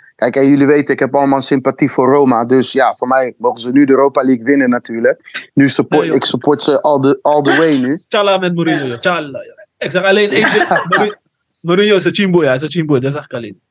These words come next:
Speaker 1: Nee, het was onnodig wat hij deed. Het was onnodig wat hij deed. Ik moet zeggen, ik heb vandaag te horen
Speaker 2: Dat is een kleine
Speaker 1: gekregen
Speaker 2: jongen.
Speaker 1: waarom,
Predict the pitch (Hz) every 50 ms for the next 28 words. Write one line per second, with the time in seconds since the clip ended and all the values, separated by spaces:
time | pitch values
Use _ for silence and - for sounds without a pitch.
0 | _ _ - - - - - - 120 117 127 156 156 180 233 - - 254 247 247
1 | 226 220 233 247 277 285 269 254 - 202 208 202 - - 175 139 117 151 165 185
2 | 226 269 330 _ - 135 139 165 - 480 480 - 190 214 202 170 170 170 - 165
3 | 143 131 147 156 180 - - - - - - - _ - 180 175 170 208 233 226
4 | - - 226 - 254 - 190 170 - 202 - - 196 185 196 220 262 - - -
5 | 175 170 190 208 196 208 262 - - - 330 311 294 285 277 285 285 277 156 165
6 | 160 165 180 208 233